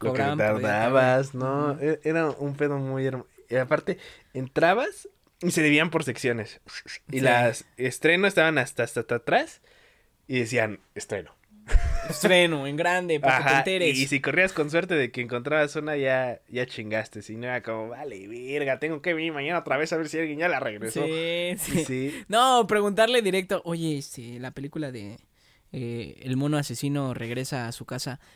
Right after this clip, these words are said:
Speaker 2: este, ahorita, ¿quién la tiene?". "No, joven, pues la rentaron por dos semanas".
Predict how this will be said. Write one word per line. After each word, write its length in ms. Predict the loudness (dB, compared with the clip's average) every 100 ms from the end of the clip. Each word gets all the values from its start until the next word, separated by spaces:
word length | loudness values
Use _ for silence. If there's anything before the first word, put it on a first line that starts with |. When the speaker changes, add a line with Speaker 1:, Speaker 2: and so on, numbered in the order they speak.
| -14
Speaker 2:
este, 640 | -10 -4 -2 -2 -2 -4 -8 _ _ _ _ _ _ _ _ -14
ahorita, 760 | -8 0 2 4 4 2 0 -2
¿quién 160 | -2 0
la 100 | 0
tiene?". 240 | 0 -2
"No, 240 | -2 0 -2
joven, 360 | -2 -4 -4
pues 160 | -6 -4
la 120 | -4
rentaron 400 | -2 0 0 0
por 180 | 0 -2
dos 160 | 0 0
semanas". 680 | 0 0 0 0 -2 -6